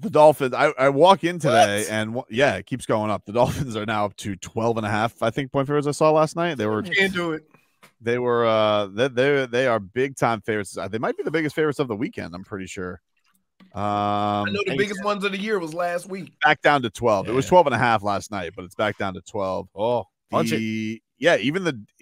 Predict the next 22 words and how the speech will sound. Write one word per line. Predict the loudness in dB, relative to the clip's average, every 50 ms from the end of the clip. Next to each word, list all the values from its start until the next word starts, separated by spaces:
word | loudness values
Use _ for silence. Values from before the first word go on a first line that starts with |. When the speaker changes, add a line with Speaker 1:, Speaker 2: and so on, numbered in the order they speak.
| -16 -8
Speaker 1:
this | -4 -4 -4 -2
one's | -4 -6 -2
surprising. | 0 2 4 4 2 0 -2 -4
Even | -2 -2 0 0 -2 -2 -2 -2
the | 0 0 0
Lions | 0 -2 0 0 2 2 2 2 2 0 -2 -6 -10 -14 -18 -18 -18 -18 -18 -20 _ _ _
Speaker 3:
Hmm. | -18 -16 -16 -18 -20 _ _ _ -4
Speaker 1:
Hosting | 0 0 2 2 0 -2 -4 -4 -2 -4
the | -4
Bears. | -4 -2 0 0 0 0 -2 -4 -6 -10 -10 -12 -12 -12 -14 -14 -16 -18 -14
Lions | -8 -4 -2 -2 -2 -2 -2 0 2
are | 2 2
only | 2 0 -4
nine-point | -6 -4 -2 -2 -2 -2 -4 -6 -8 -10 -10 -14
favorites. | -18 -20 -20 -20 -20 -20 _ _ _ -20 -20 -16 -16 -16 -16 -16 -18 _ _ _ _ _ _ _ _ _ _ _ -20 _ _ _ _ 0
Speaker 2:
It's | 0 0 0 2
'cause | 2 2 2 2
it's | 0 -2 -4
a | -4 -4
divisional | -4 -2 -2 -2 -2 0 -2 -2 -2
game. | -4 -10 -14 -16 -18 _ _ _ _ _ _ _ _ _ _ _ -4
Speaker 3:
Oh. | -2 -2 -2 -4